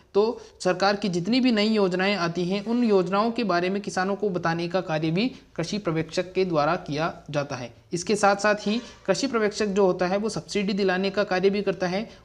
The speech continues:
और विभिन्न प्रकार के जो लोन होते हैं या जो भूमिगत लोन होती हैं, जिनको लोन जो सरकार के द्वारा उप-, उपलब्ध करवाया जाता है, उन लोन को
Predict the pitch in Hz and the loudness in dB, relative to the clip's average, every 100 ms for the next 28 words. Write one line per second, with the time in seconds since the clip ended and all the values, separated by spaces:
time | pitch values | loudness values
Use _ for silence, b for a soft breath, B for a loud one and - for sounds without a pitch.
0 | - 202 196 226 214 202 202 202 220 190 | 0 2 4 2 2 2 0 2 0 4
1 | 208 175 185 233 208 196 185 196 226 - | 4 4 4 4 2 2 0 0 -4 -12
2 | - 208 208 202 180 196 208 214 202 214 | -6 -2 0 2 2 2 0 0 0 0
3 | 196 190 202 220 196 202 202 233 B B | 0 0 -2 -2 -4 -2 -2 -4 B B
4 | B 170 170 196 220 208 196 208 185 175 | B 0 4 4 2 -4 -4 -2 0 2
5 | 190 196 190 196 196 196 175 185 165 202 | 2 2 2 2 0 -4 -2 -4 -2 -2
6 | 202 196 180 180 185 175 180 208 220 208 | 0 0 2 2 2 0 -2 -2 -2 2
7 | 190 208 226 - 208 | 4 4 2 2 0